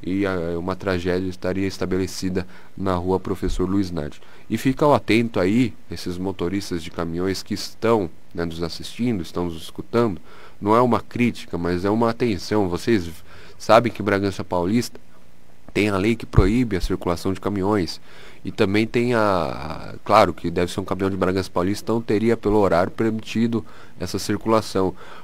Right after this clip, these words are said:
Mas, quando você vê que o seu caminhão tem uma carga muito pesada, que o seu caminhão não está em condições, né, de subir morros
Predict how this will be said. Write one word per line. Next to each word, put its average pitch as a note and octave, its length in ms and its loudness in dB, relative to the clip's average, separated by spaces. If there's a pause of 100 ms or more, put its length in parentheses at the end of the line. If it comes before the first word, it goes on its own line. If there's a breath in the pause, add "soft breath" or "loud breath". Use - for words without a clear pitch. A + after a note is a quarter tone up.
(120)
Mas, G#2+ 600 6 (380 loud breath)
quando D#3+ 220 6
você D3 320 6
vê G#2 160 4
que - 80 -6
o - 20 -8
seu A2 100 0
caminhão F#2+ 340 0
tem A#2+ 160 0
uma C#3 160 4
carga F#2+ 280 2
muito F2+ 220 -4
pesada, E2+ 440 0
que F2 140 -4
o F2+ 40 -2
seu A2+ 220 2
caminhão F#2+ 420 0
não B2 260 4
está F#2+ 300 -2
em F#2 60 0
condições, G2 960 4
né, G2 180 2
de F#2 100 -6
subir G2 420 0
morros G2+ 720 4